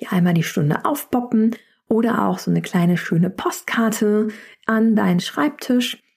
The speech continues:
wo die dich daran erinnert, ins Stretching zu kommen, etwas Gutes für dich zu tun.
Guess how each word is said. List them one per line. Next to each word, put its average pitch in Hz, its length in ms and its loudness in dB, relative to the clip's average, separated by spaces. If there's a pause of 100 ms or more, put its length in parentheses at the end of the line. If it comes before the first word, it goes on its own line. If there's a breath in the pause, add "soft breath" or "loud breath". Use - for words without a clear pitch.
wo 240 560 2
die 277 380 2 (180)
dich 202 160 -2
daran 175 260 2
erinnert, 233 600 2
ins - 320 -2
Stretching 220 420 -2
zu 208 120 -2
kommen, 190 320 2
etwas - 360 -6
Gutes 208 380 0
für - 160 -4
dich - 300 -8
zu - 160 -4
tun. 180 340 -4